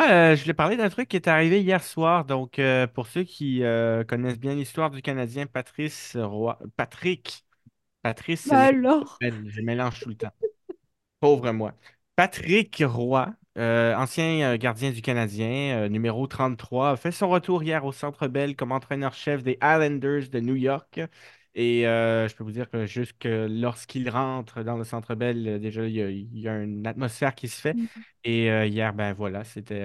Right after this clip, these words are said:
Speaker 1: euh, l'émotion qui était à son comble. Et, euh, Patrice Roy, ben, mon Dieu Seigneur, combien de fois je vais me prendre
Speaker 2: <laughs>
Speaker 1: Patrick Roy, c'est spécial parce que c'était le gardien, euh, des Canadiens de Montréal lorsqu'ils ont gagné leur dernière Coupe Stanley. Il y a maintenant, tr-, il, il...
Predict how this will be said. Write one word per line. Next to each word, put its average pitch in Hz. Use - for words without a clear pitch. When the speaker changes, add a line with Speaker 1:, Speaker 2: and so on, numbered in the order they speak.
Speaker 1:
euh, -
l'émotion 117
qui 117
était 117
à 113
son 113
comble. 147
Et, 120
euh, 113
Patrice 131
Roy, 147
ben, -
mon 65
Dieu 101
Seigneur, 95
combien 127
de 113
fois 147
je 110
vais 117
me 104
prendre 107
Speaker 2:
<laughs> 247
Speaker 1:
Patrick 147
Roy, 120
c'est -
spécial 131
parce -
que 131
c'était 127
le 123
gardien, 117
euh, 101
des 101
Canadiens 117
de 123
Montréal 110
lorsqu'ils 110
ont 107
gagné 107
leur 117
dernière 135
Coupe 143
Stanley. 127
Il 117
y 120
a 120
maintenant, 127
tr-, -
il, 107
il... 104